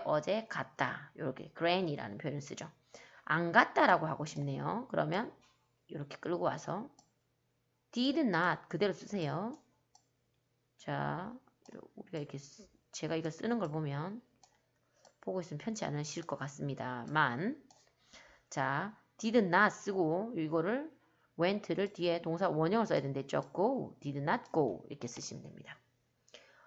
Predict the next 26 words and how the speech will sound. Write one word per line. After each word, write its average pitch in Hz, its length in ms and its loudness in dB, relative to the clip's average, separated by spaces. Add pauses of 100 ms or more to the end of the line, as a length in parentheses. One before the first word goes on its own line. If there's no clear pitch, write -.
(100)
어렵지 269 240 6
않다, 214 160 2
그죠? 139 500 -2 (640)
써놓고 254 360 2
보니까 165 280 0
글씨가 175 300 -2
이렇게 147 220 -4
매끄럽진 143 460 -4
않지만, 147 680 -4 (460)
자, 123 340 -6 (200)
알아보실 190 500 6
수 - 140 -8
있을 - 220 -6
거라 151 140 0
생각합니다. 123 560 -8 (520)
They 294 460 8
ate 240 380 4
hamburgers 220 800 2
for 143 240 0
lunch. 135 540 -6 (320)
점심 190 400 0
식사로 285 760 4
그들은 196 420 0
햄버거를 254 580 6
먹었다. - 840 -4
네, 131 320 -6